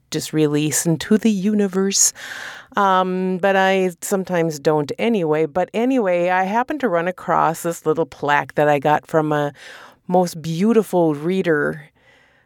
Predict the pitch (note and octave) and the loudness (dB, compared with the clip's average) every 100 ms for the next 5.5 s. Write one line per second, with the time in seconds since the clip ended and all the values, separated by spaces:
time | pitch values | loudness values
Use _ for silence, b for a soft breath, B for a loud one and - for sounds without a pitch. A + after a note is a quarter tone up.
0 | b - G3+ F#3 F3 F#3+ F3 F3 F3+ F3 | b -2 2 2 0 0 0 0 0 0
1 | E3 E3 D#3+ - - A3+ G#3+ G3 F3 F#3 | 0 0 0 -2 -2 0 0 -2 2 2
2 | F3+ - - - - A#3 B3 - G#3 D3 | 0 -6 -14 -8 0 2 2 -2 0 2
3 | D#3+ F3 - F#3+ F3 E3 E3+ - D#3+ D#3+ | 2 -2 -4 -2 -2 -2 -4 -2 -2 0
4 | D#3 D3+ C#3+ E3 D#3 C#3 D#3 D#3 D3+ D#3+ | -2 -2 -4 -4 -2 2 4 4 2 -2
5 | D3 D#3 C#3 - - | 0 0 0 -4 -8